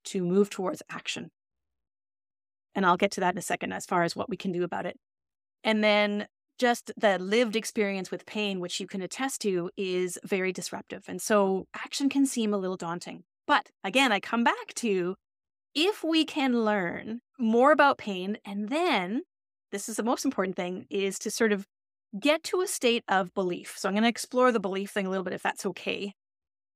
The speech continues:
Belief that there is more to pain than just what they are hearing from their primary caregiver, just because they don't have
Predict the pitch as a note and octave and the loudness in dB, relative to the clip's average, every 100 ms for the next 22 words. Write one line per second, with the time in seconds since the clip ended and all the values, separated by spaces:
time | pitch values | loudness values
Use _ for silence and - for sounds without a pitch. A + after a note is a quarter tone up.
0 | - A#3 C#4 E4 C#4+ - A#3 G#3+ G3+ G3+ | 0 2 2 2 0 4 4 6 2 2
1 | G3+ G#3+ D4+ - E4+ - B3+ A#3 A3 G3 | 0 2 0 0 -6 -2 2 4 2 0
2 | F#3+ G#3 - C4+ - G3+ G3 F#3+ G3 _ | 0 -2 -2 -4 0 2 2 0 -6 _
3 | - G#3 G#3+ G#3+ - G3 F#3+ F3 F3+ F#3 | -4 0 0 0 -2 -4 -2 -2 -2 -2
4 | - G3+ G3 F#3 F#3 - F3+ F3 E3 A#3+ | -4 -4 -2 -6 -8 -4 -4 -2 0 2
5 | F4+ _ _ _ _ - A3+ - A#3 G#3+ | 0 _ _ _ _ -4 -2 -2 -4 2
6 | G#3+ G#3 F3+ F#3 G#3 A#3 - B3 A#3+ B3 | 2 2 -4 0 0 0 0 0 2 0